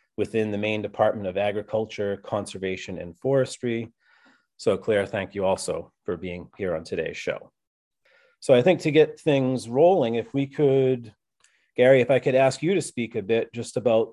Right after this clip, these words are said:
the found-, the founding of this partnership and, uh, and the reason why,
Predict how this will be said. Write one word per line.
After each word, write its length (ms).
the 140
found-, 480
the 100
founding 540
of 400
this 180
partnership 800
and, 320
uh, 240
and 160
the 80
reason 360
why, 460